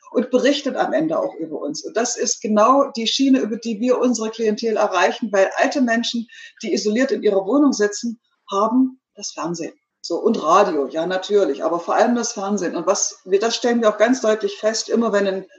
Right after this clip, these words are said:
Fernsehbericht über uns lief, der auch unsere Nummer zum Mitschreiben anbot,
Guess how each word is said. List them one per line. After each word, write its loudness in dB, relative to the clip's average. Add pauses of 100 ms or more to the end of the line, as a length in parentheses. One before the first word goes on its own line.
Fernsehbericht 2
über 0
uns -4
lief, 0 (300)
der 2
auch 2
unsere 0
Nummer 4
zum -10
Mitschreiben 2
anbot, 2